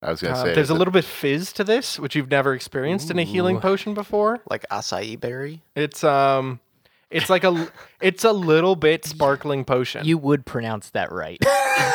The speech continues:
Speaker 4: The
Speaker 1: Yeah.
Speaker 4: acai berry.
Speaker 1: Aki.
Speaker 3: I would like to, I've
Speaker 1: Acai.
Speaker 3: two hundred of them in my
Speaker 4: Acai.
Speaker 3: bag,
Speaker 2: Okay.
Speaker 3: and I drink one of them, and do I feel healed?
Speaker 4: The akameha.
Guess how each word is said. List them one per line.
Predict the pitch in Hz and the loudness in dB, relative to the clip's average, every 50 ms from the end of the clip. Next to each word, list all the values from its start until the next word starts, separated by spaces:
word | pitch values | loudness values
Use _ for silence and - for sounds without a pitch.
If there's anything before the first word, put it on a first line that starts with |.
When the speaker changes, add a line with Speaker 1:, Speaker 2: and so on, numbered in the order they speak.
| - - - 523 - - - - - | 2 6 6 6 6 6 -4 -2 0
Speaker 4:
The | - 139 - 135 | 2 4 6 6
Speaker 1:
Yeah. | 113 104 | 6 6
Speaker 4:
acai | - 170 170 170 165 156 147 139 | 6 6 6 8 6 6 6 6
berry. | 143 143 139 139 135 143 151 139 139 - - - - - _ _ - | 4 4 6 6 4 4 4 2 0 -2 -6 -16 -20 -20 _ _ 6
Speaker 1:
Aki. | - 165 - - - 208 190 - - - - 80 - - - - - - _ - - _ _ _ _ _ _ _ _ - | 6 6 6 6 -2 -2 -2 -2 -2 -2 -4 -6 -8 -10 -14 -18 -20 -20 _ -12 -12 _ _ _ _ _ _ _ _ -6
Speaker 3:
I | 151 - 131 143 147 156 165 175 170 170 170 170 - _ _ _ - | 0 2 6 6 8 8 6 4 4 2 0 -2 -6 _ _ _ -4
would | 131 139 143 139 | 0 0 2 4
like | 135 127 127 - - | 2 2 2 0 -4
to, | - 127 117 - - | -6 -6 -6 -4 -4
I've | 117 120 120 110 - - - | -4 -4 -4 -6 -10 -4 0
Speaker 1:
Acai. | - - - - 95 90 | 0 0 2 2 2 6
Speaker 3:
two | 180 202 208 | 6 6 6
hundred | 202 190 165 151 147 147 160 170 _ _ _ _ - | 6 4 4 2 0 0 0 -4 _ _ _ _ -2
of | - 131 131 - | -2 -2 0 0
them | 131 117 117 120 - | -4 -2 -2 0 -2
in | 123 120 131 | -2 -2 0
my | 131 117 113 | 0 2 2
Speaker 4:
Acai. | - 123 | 2 2
Speaker 3:
bag, | 123 117 110 113 113 110 117 - | 2 0 0 -2 -2 -4 -6 -8
Speaker 2:
Okay. | 139 - 151 160 113 | -2 0 0 0 0
Speaker 3:
and | 110 101 | -2 -6
I | - 107 110 110 110 107 | -6 -6 -4 -2 -4 -4
drink | 98 - 110 104 101 98 - | -4 -6 -6 -6 -6 -8 -6
one | 107 104 101 | -6 -6 -6
of | 95 92 - | -6 -8 -6
them, | 98 92 92 98 - - | -8 -8 -8 -10 -12 -14
and | - 104 104 98 95 98 - | -12 -12 -10 -10 -12 -12 -8
do | 104 101 92 | -6 -6 -6
I | 92 | -6
feel | - - - 131 143 160 | -8 -10 -12 -12 -12 -10
healed? | 147 - - - | -10 -8 -6 -6
Speaker 4:
The | - | -4
akameha. | - - - - 127 120 120 110 107 107 113 120 104 95 92 | -4 -2 -2 -2 -2 0 0 0 2 2 4 4 4 2 0